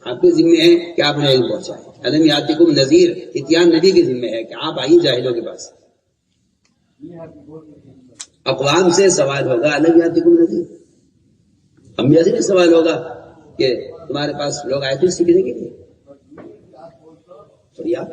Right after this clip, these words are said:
حدیث پڑھیے، صاف روایت ہے۔ آپ نے علماء صحابہ کو جمع کیا، جمع کر کے فرمایا کہ یا تو تم جاہلوں کو دین سکھلاؤ ورنہ میں تمہیں دنیا میں سزا دوں گا۔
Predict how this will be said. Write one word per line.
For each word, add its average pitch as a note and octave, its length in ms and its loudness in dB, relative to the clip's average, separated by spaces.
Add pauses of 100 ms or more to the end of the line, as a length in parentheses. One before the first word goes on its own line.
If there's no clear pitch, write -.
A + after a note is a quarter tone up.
حدیث B2 180 -12
پڑھیے، - 300 -6 (380)
صاف A#2+ 300 -6
روایت - 360 -6
ہے۔ - 220 -14 (1200)
آپ C#3+ 260 -2
نے E3+ 160 6
علماء D3+ 420 0
صحابہ B2 360 -2
کو A#2 140 -2
جمع B2+ 320 -2
کیا، D#3 320 -2 (180)
جمع A#2+ 220 -4
کر G#2+ 120 -6
کے G2+ 180 -10
فرمایا C#3 760 -8
کہ B2 40 -6
یا A2+ 140 -2
تو - 120 -12
تم G#2+ 220 -8
جاہلوں G#2 340 -6
کو G2+ 100 -10
دین G2+ 220 -12
سکھلاؤ C3+ 520 -2 (320)
ورنہ C3 200 -2
میں B2+ 140 0
تمہیں C3 220 -2
دنیا B2+ 320 -2
میں B2 100 -2
سزا A2 260 -4
دوں G2 260 -8
گا۔ - 320 -10